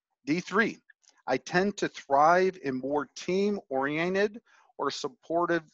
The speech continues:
leadership roles. Again, D three, I tend to thrive in more team-oriented or supporting leadership roles. Then we go into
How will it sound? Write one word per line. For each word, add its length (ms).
leadership 640
roles. 560
Again, 500
D 220
three, 340
I 120
tend 320
to 100
thrive 540
in 120
more 560
team-oriented 1200
or 180
supporting 720
leadership 460
roles. 440
Then 180
we 80
go 320
into 760